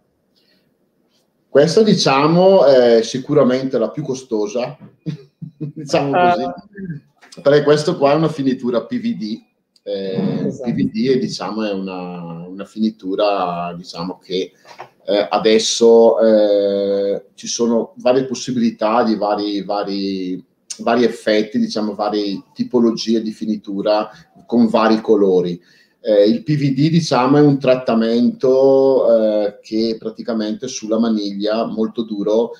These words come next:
Speaker 1: che, che si mantiene nel tempo e non si rovina, in poche parole, ha una durata per molti anni,
Speaker 2: Molti
Speaker 1: quindi
Speaker 2: anni.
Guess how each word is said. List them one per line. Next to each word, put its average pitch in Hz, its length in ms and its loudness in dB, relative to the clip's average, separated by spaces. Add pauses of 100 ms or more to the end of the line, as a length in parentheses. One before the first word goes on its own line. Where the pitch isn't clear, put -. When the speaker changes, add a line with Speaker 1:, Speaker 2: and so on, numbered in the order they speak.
(200)
Speaker 1:
che, 101 400 -2
che - 420 -6
si - 200 -4
mantiene 139 460 2
nel 127 200 2
tempo 120 600 2
e 113 220 4
non 107 140 -4
si - 180 -10
rovina, 101 360 -6
in 92 120 -10
poche 95 180 -16
parole, 95 320 -8
ha 92 80 -8
una 101 140 -10
durata 92 1080 -8
per 95 140 -10
molti 92 340 -8
anni, 87 420 -8
Speaker 2:
Molti 156 200 -8
Speaker 1:
quindi 147 80 -8
Speaker 2:
anni. 135 320 -12